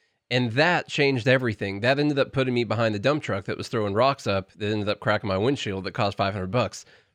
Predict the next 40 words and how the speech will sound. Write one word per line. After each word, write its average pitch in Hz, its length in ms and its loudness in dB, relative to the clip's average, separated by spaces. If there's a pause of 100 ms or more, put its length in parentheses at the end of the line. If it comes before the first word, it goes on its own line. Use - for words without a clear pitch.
for 123 120 -2
me 107 140 2
to, 98 300 0
for - 140 -8
me 110 100 0
to 104 60 -4
get 98 200 -6
fixed. - 440 -2 (380)
And 180 80 2
it 185 40 6
was 156 160 2
really 165 220 6
just 127 220 -2
me 120 480 2 (320)
procrastinating 110 920 0
at 98 140 -2
a 98 60 -4
gas 110 320 -2
station 101 320 -6
or 98 80 -2
being 107 220 -2
obsessed 107 460 -6
with 92 200 -6 (280)
chatting 104 420 0
back 98 240 0
and 101 100 -8
forth 104 340 -6
or, 95 180 -8 (100)
or 104 120 -2
fighting 104 480 0
about, 98 340 -2 (240)
you 104 160 -8
know, 92 160 -6
libertarian 98 600 -4
stuff 92 280 -8
or 92 80 -6
whatever 101 460 0 (320)
on 117 120 0
social 110 320 -2
media. 107 400 0